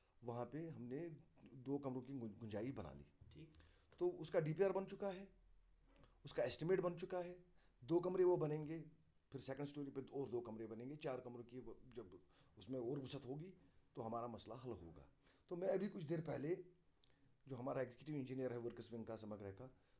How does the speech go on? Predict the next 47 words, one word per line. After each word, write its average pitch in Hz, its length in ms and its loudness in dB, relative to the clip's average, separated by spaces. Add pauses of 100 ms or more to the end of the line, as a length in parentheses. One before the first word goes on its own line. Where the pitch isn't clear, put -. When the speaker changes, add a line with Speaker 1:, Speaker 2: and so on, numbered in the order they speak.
Speaker 1:
तो 135 60 -4
उनसे 135 180 -2
मैं 143 100 0
बात 127 180 0
कर 123 120 -8
रहा 110 200 -8
था, 135 160 -10
तो 139 140 -4
उन्होंने 147 300 -2
कहा 123 400 -10 (420)
कि 139 60 -4
हाँ, 127 220 -2
आपका 123 200 -4
डीपीआर 113 340 -4
आ 127 60 -2
चुका 139 280 -6
है, 151 240 -8 (580)
उसका 107 200 -6
एस्टिमेशन 123 440 -6
आ 139 80 -4
चुका 139 200 -6
है, 170 60 -2
सैंक्शन 175 400 2
भी 185 80 2
मिल 165 140 2
चुकी - 240 -6
है। - 240 -16 (540)
अब 147 80 0
सिर्फ 160 220 -6
टेंडरिंग 151 300 0
का 165 120 -2
काम 139 280 -2
है। 165 220 -4 (320)
मेरा 143 180 2
ख्याल 135 240 -2
है 135 60 -2
कि 143 120 -6
एक 139 180 -2
दो 135 120 -2
दिन 131 120 -4
में 131 140 -2
टेंडरिंग 117 340 -8
का 120 100 -6
काम 110 200 -8
शुरू 123 240 -2
होगा 143 220 -2
उसका। 160 360 -6